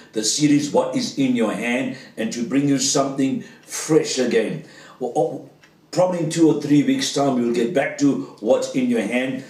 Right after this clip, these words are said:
but we want to do the teaching on the Trinity.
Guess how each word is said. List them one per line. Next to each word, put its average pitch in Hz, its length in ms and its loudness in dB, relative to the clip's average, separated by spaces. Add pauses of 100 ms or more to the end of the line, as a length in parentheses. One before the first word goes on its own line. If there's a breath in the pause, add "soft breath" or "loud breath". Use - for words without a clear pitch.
(160 loud breath)
but 127 120 -4
we 131 100 2
want 147 280 2
to 135 80 2
do 139 640 4
the 104 180 -4
teaching 131 480 -2
on 120 220 2
the 101 100 -2
Trinity. 131 580 -2